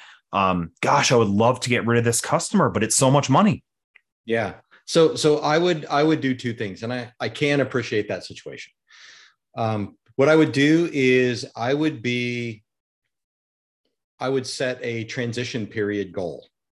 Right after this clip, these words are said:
Speaker 2: And I would aggressively look for replacement business.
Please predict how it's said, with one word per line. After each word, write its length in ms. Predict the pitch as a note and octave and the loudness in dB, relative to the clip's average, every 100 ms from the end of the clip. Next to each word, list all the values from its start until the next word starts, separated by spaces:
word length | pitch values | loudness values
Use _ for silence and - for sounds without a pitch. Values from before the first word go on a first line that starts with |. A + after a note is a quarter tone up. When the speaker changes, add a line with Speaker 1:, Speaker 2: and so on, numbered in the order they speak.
| _ _ _ _ _ _ - | _ _ _ _ _ _ -6
Speaker 2:
And 120 | B2 | -4
I 160 | A#2+ C3+ | 2 4
would 180 | C#3 C#3 | 6 4
aggressively 920 | C#3+ A2 A2+ C#3 D3 - D3 D3 C3+ | 0 -2 2 2 2 0 0 0 0
look 260 | A#2+ A#2+ | 0 -2
for 300 | - A#2+ A2+ | -4 -4 -4
replacement 640 | G#2+ G#2 - G#2+ - F#2+ E2 | -6 -8 -8 -8 -8 -12 -10
business. 640 | E2 - - - - - | -12 -14 -14 -12 -12 -14